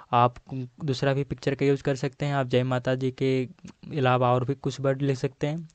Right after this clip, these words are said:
जो भी आपको लगता है उसका आप यूज़ कर सकते हैं। सिर्फ मैं आपको तरीका बता रहा हूँ किस तरीक़ा से आप एक अच्छा तरीक़ा से इन्विटेशन कार्ड बना सकते हैं। तो चलिए, मैं इतना मैंने आपको बताया किस तरीक़ा से आप कर लीजिएगा। उसके बाद मैं यहाँ से डुप्लिकेट कर लेता हूँ इसे मैं।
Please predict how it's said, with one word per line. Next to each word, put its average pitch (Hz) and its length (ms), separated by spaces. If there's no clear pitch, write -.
जो 143 140
भी 156 100
आपको 165 200
लगता 165 220
है 151 40
उसका 139 240
आप 139 140
यूज़ 139 160
कर 127 140
सकते 117 320
हैं। 120 180
सिर्फ 147 280
मैं 143 120
आपको 139 260
तरीका 135 320
बता 131 260
रहा 139 100
हूँ 151 100
किस 135 200
तरीक़ा 127 240
से 135 120
आप 160 160
एक 160 200
अच्छा 147 200
तरीक़ा 139 300
से 156 180
इन्विटेशन 131 460
कार्ड 151 200
बना 127 220
सकते - 360
हैं। 110 300
तो 156 60
चलिए, 165 280
मैं 175 140
इतना 165 340
मैंने 160 300
आपको 156 220
बताया 143 240
किस 135 240
तरीक़ा 139 220
से 139 120
आप 135 120
कर 139 120
लीजिएगा। 139 320
उसके 135 240
बाद 139 340
मैं 135 160
यहाँ 127 180
से 143 280
डुप्लिकेट 127 480
कर 139 120
लेता 139 240
हूँ 135 100
इसे 139 200
मैं। 196 180